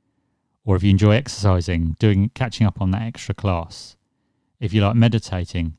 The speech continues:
start a session. There are lots of things you can do to relax. I follow, uh, a lady by the name of Amy Landino online,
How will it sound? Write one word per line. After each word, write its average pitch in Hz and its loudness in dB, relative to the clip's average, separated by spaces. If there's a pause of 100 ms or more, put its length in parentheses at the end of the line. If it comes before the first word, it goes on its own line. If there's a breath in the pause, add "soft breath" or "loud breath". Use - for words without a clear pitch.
start 151 -8
a - -6
session. 92 -4 (760 soft breath)
There 127 4
are 131 8
lots 139 4
of 113 -2
things 98 -2
you 95 -4
can 98 -8
do 90 -2
to 95 -6
relax. 90 -8 (180 soft breath)
I 123 0
follow, 107 2
uh, 95 -4 (320)
a 107 -8
lady 101 2
by 95 2
the 92 0
name 95 2
of 90 -2
Amy 95 0
Landino 95 0
online, 85 -4